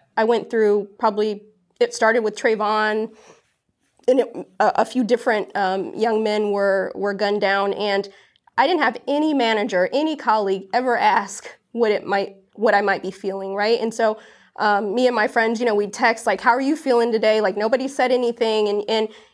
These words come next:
even to be a, in a place where no one even acknowledges Black History Month,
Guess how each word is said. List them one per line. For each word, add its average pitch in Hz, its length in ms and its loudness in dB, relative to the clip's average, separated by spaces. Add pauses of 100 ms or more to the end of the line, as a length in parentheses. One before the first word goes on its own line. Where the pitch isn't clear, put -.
even 330 360 2
to 294 120 -2
be 254 160 -2
a, 240 160 2
in 233 120 0
a 220 40 0
place 240 420 -4
where 214 200 2
no 214 100 2
one 226 160 2
even 208 480 0
acknowledges 202 800 0
Black 208 320 -2
History 247 460 -2
Month, 196 360 -4